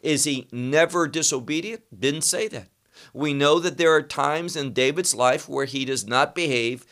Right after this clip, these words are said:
in the utmost manner in God's will, according to God's purposes. But David was quick to repent.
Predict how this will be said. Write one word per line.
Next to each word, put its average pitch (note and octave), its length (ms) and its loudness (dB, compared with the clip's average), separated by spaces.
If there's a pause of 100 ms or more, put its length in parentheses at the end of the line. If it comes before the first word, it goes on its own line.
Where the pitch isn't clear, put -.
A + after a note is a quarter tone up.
(300)
in C#3+ 160 -2
the C#3+ 260 2
utmost B2+ 640 -2
manner D3 560 -8 (380)
in C#3+ 240 -4
God's B2 420 4
will, D#3 340 2
according C#3 460 -4
to D3 100 -10
God's A2+ 420 0
purposes. A#2+ 720 -6
But E3+ 460 -2 (560)
David C#3+ 440 2
was A2 180 -2
quick - 440 -4
to G#3+ 100 -6
repent. F#3+ 460 -6